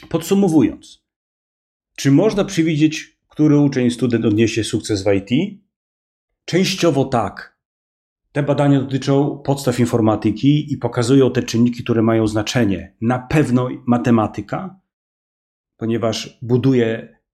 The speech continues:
taki sposób myślenia, który jest potrzebny w informatyce. Ale myślę, że bez przesady, nie musimy iść w bardzo głęboką,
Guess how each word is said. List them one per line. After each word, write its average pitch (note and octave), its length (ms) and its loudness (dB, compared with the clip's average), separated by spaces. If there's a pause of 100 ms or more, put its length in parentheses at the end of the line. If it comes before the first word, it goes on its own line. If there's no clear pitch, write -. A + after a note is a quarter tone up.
(140)
taki A2 440 -4
sposób A#2 420 -4
myślenia, A#2 480 2
który A2 160 0
jest G#2 120 -4
potrzebny G#2 380 0
w F#2+ 40 0
informatyce. G2+ 880 -4 (640)
Ale E3 180 2
myślę, C#3+ 240 0
że A#2+ 380 0
bez B2 120 -2
przesady, G#2+ 600 -2
nie C#3 140 4
musimy B2+ 440 0
iść A#2 260 0
w G2 100 -6
bardzo A2+ 360 -2
głęboką, G#2+ 600 -4